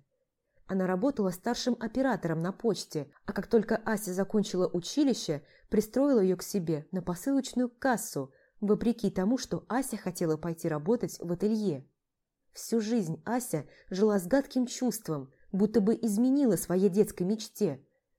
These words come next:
но не могла ничего с этим поделать. Мать слишком сильно над ней давлела. И теперь, когда Ася наконец-то начала принимать самостоятельные решения и стала сама себе хозяйкой,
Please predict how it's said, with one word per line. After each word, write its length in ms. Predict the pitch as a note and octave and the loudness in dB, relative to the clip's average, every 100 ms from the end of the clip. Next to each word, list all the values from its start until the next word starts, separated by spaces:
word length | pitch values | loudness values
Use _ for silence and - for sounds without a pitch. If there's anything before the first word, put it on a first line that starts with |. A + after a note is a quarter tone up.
| _ | _
но 140 | G3+ | -4
не 100 | F#3+ | 0
могла 300 | G3 A3 A#3 | 0 0 0
ничего 340 | F#3 D3+ - D#3+ | -2 -6 -8 -8
с 100 | - | -6
этим 260 | - D#3+ C#3+ | -8 -6 -8
поделать. 600 | E3+ F3+ F#3 D#3 C3 - _ _ _ _ _ | -6 -4 -4 -4 -6 -16 _ _ _ _ _
Мать 360 | E3 F#3+ G#3+ - _ - | -6 -6 -8 -16 _ -20
слишком 500 | - A#3 A3+ B3 A3+ | -4 -4 -2 -2 -4
сильно 460 | - C4+ A#3 E3+ | -2 0 0 0
над 200 | D#3+ D#3+ | -6 -4
ней 180 | F#3 E3 | -4 -4
давлела. 640 | C#3+ E3+ F#3+ F#3+ D3 C#3 C3+ _ _ _ _ _ _ _ | -4 -4 -2 -2 -4 -8 -16 _ _ _ _ _ _ _
И 100 | G#3 | -2
теперь, 520 | - F3+ F#3 A3+ A#3 _ _ | -2 -4 0 -2 -2 _ _
когда 360 | - G3+ G3+ - | -6 -2 -2 -2
Ася 280 | A#3 A3 - | -4 -4 -4
наконец-то 680 | F3 F3+ G3 G3 F#3+ - E3+ | -4 0 0 0 -2 -6 -4
начала 360 | F#3+ - G#3 | -4 -4 -4
принимать 440 | F#3+ G3 G#3 G#3 G3+ | -2 0 0 0 -2
самостоятельные 840 | - F#3+ - G3+ A3+ B3 F3+ D#3+ | -2 -2 -2 0 0 -2 -6 -6
решения 680 | D#3 E3+ - G3 D3+ C#3 C3 - - - | -6 -6 -4 -4 -4 -10 -14 -20 -16 -8
и 60 | |
стала 320 | G#3+ - A3+ A3 | -6 -4 -2 -2
сама 340 | A3 B3 G#3+ | 0 0 0
себе 240 | - D#3 | -2 -2
хозяйкой, 680 | E3 F3+ E3+ B3+ C4+ E3 C#3 | -2 0 0 0 0 -4 -6